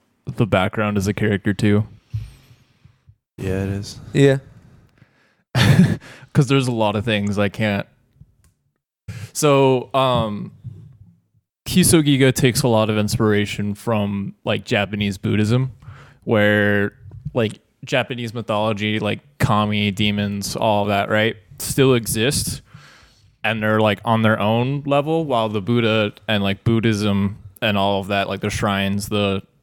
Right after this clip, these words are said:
Speaker 1: all of that, monks are on their own level, 'cause, like, Asian religion works in a weird way.
Speaker 3: Yeah, it does. It's very
Speaker 1: <laughs>
Speaker 3: I
Speaker 1: So
Speaker 3: mean, like, this story just lets us see how weird it works.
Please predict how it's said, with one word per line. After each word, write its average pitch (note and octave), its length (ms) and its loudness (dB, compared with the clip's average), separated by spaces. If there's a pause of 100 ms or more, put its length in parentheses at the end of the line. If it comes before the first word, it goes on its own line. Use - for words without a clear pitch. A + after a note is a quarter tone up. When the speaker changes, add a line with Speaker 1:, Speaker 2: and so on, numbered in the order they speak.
(440)
Speaker 1:
all G#2 260 4
of G2 40 -2
that, F#2+ 240 0
monks G2 500 -2 (580)
are A#2 160 4
on G#2+ 200 0
their G2+ 160 -4
own A#2+ 360 -4 (1000)
level, C#3+ 500 -2 (480)
'cause, A2+ 240 -2
like, G#2+ 260 0 (400)
Asian G#2 640 -6 (280)
religion G#2 540 -4
works G2 340 -4
in G#2+ 80 -4
a G2+ 60 -2
weird G#2 260 0
way. G#2+ 340 2 (1500)
Speaker 3:
Yeah, A#2+ 220 0
it A2 60 -6
does. A2+ 340 -4
It's B2 180 -6
very A#2 840 0
Speaker 1:
<laughs> - 640 -20
Speaker 3:
I D#3 80 -2
Speaker 1:
So D#3 60 4 (180)
Speaker 3:
mean, B2+ 60 -2
like, C#3 220 2
this D3 180 4
story C3 400 4
just A#2 340 -6
lets A#2+ 240 0
us - 320 -6
see C3 340 2
how B2 200 4
weird A#2 300 0
it A#2 100 0
works. - 520 -4